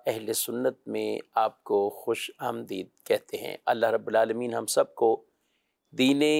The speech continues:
اسلام کے احکامات سیکھ کر، سمجھ کر، ان پر عمل پیرا ہونے کی توفیق عطا فرمائے۔ ہمارے پیارے نبی صلی اللہ تعالیٰ علیہ وآلہ وسلم کا فرمان عظمت عالی شان ہے،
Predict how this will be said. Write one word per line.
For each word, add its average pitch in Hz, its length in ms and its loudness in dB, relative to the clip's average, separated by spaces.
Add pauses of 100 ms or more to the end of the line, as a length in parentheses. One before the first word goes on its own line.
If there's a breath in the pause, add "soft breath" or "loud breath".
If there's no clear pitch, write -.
(180)
اسلام 127 540 2
کے 127 340 4 (180)
احکامات 117 720 0
سیکھ - 360 -2
کر، 107 120 2
سمجھ 131 420 0
کر، 110 240 4
ان 117 180 -4
پر 107 180 4
عمل 104 200 0
پیرا 107 240 2
ہونے 113 280 -2
کی 113 220 -12 (100)
توفیق 120 540 -6 (320)
عطا 117 240 2
فرمائے۔ - 440 -6 (880)
ہمارے 165 260 2
پیارے 165 260 2
نبی 151 280 2
صلی 143 260 2
اللہ 135 340 2
تعالیٰ 127 460 4 (100)
علیہ 123 540 0 (840)
وآلہ 127 580 2
وسلم 127 440 2
کا 117 220 4
فرمان 113 540 0 (360)
عظمت 117 540 -2
عالی 107 220 0
شان 120 320 0
ہے، 110 200 0